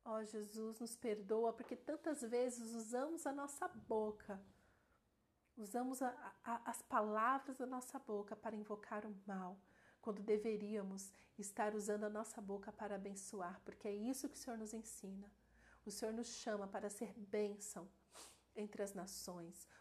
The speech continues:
O Senhor nos chama para po-, profetizar da tua paz, da tua alegria, da tua bênção sobre a vida das nações, dos povos, da nossa casa. Nos perdoa, Jesus.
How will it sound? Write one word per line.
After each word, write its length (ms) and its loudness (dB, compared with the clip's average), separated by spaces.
O 60 -4
Senhor 180 0
nos 140 -2
chama 460 0
para 200 2
po-, 460 6
profetizar 1040 2
da 140 -2
tua 300 4
paz, 680 0
da 100 4
tua 240 4
alegria, 580 4
da 120 0
tua 240 2
bênção 520 -2
sobre 260 -4
a 40 0
vida 260 -2
das 220 -2
nações, 680 -6
dos 260 -6
povos, 540 0
da 140 0
nossa 320 -4
casa. 500 -12
Nos 120 -8
perdoa, 500 0
Jesus. 680 -4